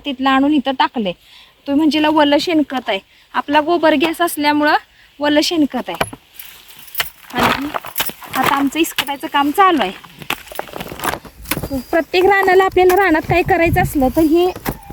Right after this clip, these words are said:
वर्षाला रानाला शेणखत घालावं लागतं. शेणखत घातल्याशिवाय पीक चांगलं येत नाही. तुम्ही ऊसाचं पीक घ्या, गहू घ्या, भुईमुग असू द्या, सोयाबीन असू द्या, रानात कोणतं पण पीक घे, पण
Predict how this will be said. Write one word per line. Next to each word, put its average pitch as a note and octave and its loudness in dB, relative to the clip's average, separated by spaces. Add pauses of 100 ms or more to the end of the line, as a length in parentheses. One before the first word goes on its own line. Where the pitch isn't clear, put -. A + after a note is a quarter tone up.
(280)
वर्षाला F4 4
रानाला F4+ 4
शेणखत F4+ -4
घालावं E4 2
लागतं. F4+ 2
शेणखत E4 -2
घातल्याशिवाय D#4 -2 (100)
पीक D#4+ -6
चांगलं D#4+ -2
येत D4 -8
नाही. G#3 -6 (420)
तुम्ही C#4+ 0
ऊसाचं E4 2
पीक C#4 -2
घ्या, C#4 2
गहू E4 2
घ्या, C#4 -4
भुईमुग D#4+ -2
असू D4+ -6
द्या, C#4+ -10
सोयाबीन D4+ -8
असू D4 -6
द्या, D4 -6 (680)
रानात D#4+ -4 (640)
कोणतं F#4 2
पण G#4+ 0 (140)
पीक F4 0
घे, E4+ 2
पण E4 0